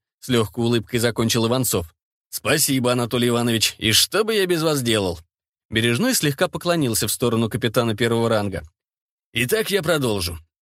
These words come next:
Непосредственно в городе в операции участвуют две моторизованные и две пешие роты морской пехоты. Кроме того, для выполнения различных задач задействована рота спецназа гру.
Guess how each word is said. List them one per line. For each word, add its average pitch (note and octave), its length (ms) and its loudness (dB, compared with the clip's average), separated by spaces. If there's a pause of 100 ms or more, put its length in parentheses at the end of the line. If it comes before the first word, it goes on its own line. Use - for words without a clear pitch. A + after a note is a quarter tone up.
Непосредственно D3 840 0
в A#2 80 -4
городе C3 400 0
в G#2+ 40 -2
операции D3+ 480 0
участвуют D3+ 640 0
две C3+ 200 0
моторизованные E3 760 0
и D3+ 140 -2
две C#3 260 0
пешие C#3+ 380 0
роты D#3+ 240 0
морской D3 340 0
пехоты. G#2 500 -2 (280)
Кроме C#3+ 320 0
того, F#2 280 -2 (260)
для A2 120 0
выполнения D3+ 600 0
различных C#3+ 520 0
задач B2+ 380 2
задействована D3 720 0
рота E3+ 240 0
спецназа D#3+ 520 0
гру. A#2 280 -2